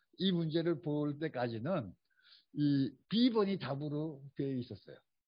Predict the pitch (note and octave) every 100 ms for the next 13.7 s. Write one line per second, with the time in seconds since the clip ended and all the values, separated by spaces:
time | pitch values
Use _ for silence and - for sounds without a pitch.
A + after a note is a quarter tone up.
0 | _ _ _ _ _ _ _ - - -
1 | - C#4+ C#4 G#3 F3+ - _ _ _ _
2 | _ D#3 D#3+ D#3+ G#3+ A#3+ F#3+ G3+ G#3 F3+
3 | - _ _ _ _ C#3 G#3 A3+ A#3 G#3
4 | F#3 F3 F3 F3 F#3 F#3 G3+ G#3 - _
5 | _ _ _ _ - F3 E3 F3+ D3 D#3
6 | C#3+ D3+ C#3+ A#2+ C3 G3+ - A#2+ A#2 G#2
7 | G2+ _ _ _ - A#3+ - F3 C#3+ C3+
8 | - A#2+ G#2 - - A#2+ - A#2 G2+ G2
9 | D3 C#3 A2+ G#2 D2+ G2 E2 E2 E2 _
10 | G#2 G3 _ _ _ _ - G3+ G#3 F#3+
11 | - - A2 C3 - A3+ F3 E3+ E3+ E3+
12 | D#3+ D3+ C#3 G#2+ - E3+ - _ - F3
13 | A3 - C4 C#3 - G#2